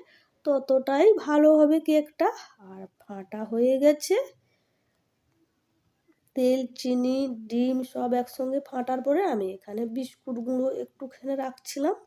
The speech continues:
সেটা দিয়ে দিলাম। দিয়ে সেটাও ফেটে দিলাম। ফাটানোর পরে এবার আমি ময়দা এক বাটি দিয়ে দিলাম, চালিয়ে রেখেছিলাম মা-, মাটি বাটি মেপে এক বাটি ময়দা রেখেছিলাম, ময়দাটা দিয়ে দিলাম।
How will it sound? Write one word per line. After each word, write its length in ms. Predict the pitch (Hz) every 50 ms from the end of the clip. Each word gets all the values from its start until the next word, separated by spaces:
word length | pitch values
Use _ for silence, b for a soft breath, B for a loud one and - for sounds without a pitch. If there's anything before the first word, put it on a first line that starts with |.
| b b b b b b b b
সেটা 360 | - - _ 202 - 208 196 196
দিয়ে 240 | 185 196 214 214 214
দিলাম। 260 | 214 247 247 285 359 370 - - _ _ _ _ _ _
দিয়ে 200 | - 196 196 196
সেটাও 400 | - - 196 180 175 196 196 220 233 233 -
ফেটে 420 | - - 269 269 254 269 - 349 427 - - - _ _ _ _ _ _ _ _ _ _ _ _ 320
দিলাম। 220 | 330 359 403 440 - - -
ফাটানোর 540 | - - 208 202 - 208 202 196 208 208 202
পরে 280 | 202 - 226 247 285 359 370
এবার 360 | 262 196 190 185 190 190 190 190
আমি 220 | 196 196 214 277 392 453 427 269 233 214
ময়দা 480 | 208 202 190 185 190 185 185 214 208 196 -
এক 180 | 226 214 208 208 214 208
বাটি 280 | 220 226 226 - 277 311 349
দিয়ে 260 | 339 311 294 302 320
দিলাম, 240 | 330 330 330 359 403 381 - - _ _ _ _ _ _ _ b b b b b b b b _
চালিয়ে 340 | - 302 294 294 302 311 311 311
রেখেছিলাম 600 | 302 302 302 - 320 294 - 320 311 320 392 480 - - 320 - -
মা-, 300 | 233 220 220 220 226 - _ _ 226
মাটি 400 | 208 208 214 208 208 - 233 208
বাটি 420 | 202 208 208 196 190 196 - - 240 240
মেপে 380 | 240 269 339 - - 453 330 294 370 b b b b b b _
এক 160 | 214 196 175 185 185
বাটি 240 | 190 185 - - 294
ময়দা 500 | 302 294 285 240 220 208 202 208 208 220 220
রেখেছিলাম, 560 | 220 226 233 233 - 277 247 - 285 320 403 370 311
ময়দাটা 520 | 247 220 196 190 190 196 196 190 - 208
দিয়ে 200 | 208 208 226 240 247
দিলাম। 200 | 254 311 381